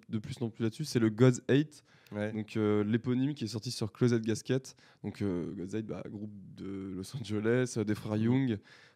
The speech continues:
Speaker 1: Euh, je sais pas s'il y a vraiment grand chose à,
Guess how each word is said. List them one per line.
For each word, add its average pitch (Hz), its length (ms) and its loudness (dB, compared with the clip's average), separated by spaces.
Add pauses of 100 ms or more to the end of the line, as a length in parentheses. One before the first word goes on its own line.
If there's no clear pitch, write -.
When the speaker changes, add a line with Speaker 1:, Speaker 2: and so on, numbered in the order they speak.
Speaker 1:
Euh, 104 720 4
je 98 120 -4
sais - 260 -6
pas 120 240 0
s'il 110 440 -6
y 123 40 -4
a 110 40 -6
vraiment 110 200 -8
grand 104 160 -12
chose 107 240 -10
à, 104 60 -8